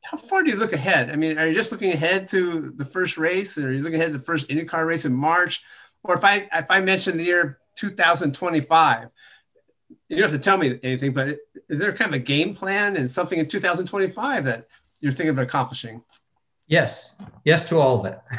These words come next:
Speaker 2: <laughs>
Speaker 1: Okay. Okay, good.
Speaker 2: Yeah, I mean, you have to have, you have to have a longer term plan. Uh, and those are some things that we're working on, a three or five year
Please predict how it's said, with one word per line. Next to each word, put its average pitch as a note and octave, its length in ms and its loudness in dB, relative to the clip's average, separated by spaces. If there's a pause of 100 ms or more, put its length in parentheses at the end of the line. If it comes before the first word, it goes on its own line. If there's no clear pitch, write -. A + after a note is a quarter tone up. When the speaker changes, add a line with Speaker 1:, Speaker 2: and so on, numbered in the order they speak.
(140)
Speaker 2:
<laughs> - 240 2
Speaker 1:
Okay. C#3+ 300 -4 (280)
Okay, F3+ 260 -4
good. F3+ 220 0
Speaker 2:
Yeah, D3 140 0
I D3 40 -2
mean, D#3+ 220 -12 (320)
you F#3 140 2
have G3 160 4
to G3 100 4
have, D#3+ 260 2 (100)
you D#3 100 -2
have F3+ 160 -4
to F3+ 60 0
have D#3+ 100 2
a D3 40 4
longer B2+ 400 0
term A#2+ 300 -4
plan. A#2 460 -2 (800)
Uh, B2+ 340 0
and B2 220 -2
those C3 220 -2
are C3 60 -2
some A#2+ 260 -4
things A#2+ 240 -2
that A#2 120 -4
we're A#2+ 120 -2
working A2+ 380 -4
on, A2+ 200 0
a A2+ 80 -4
three A#2+ 280 -4
or A2+ 120 0
five A2+ 320 -2
year A2+ 240 0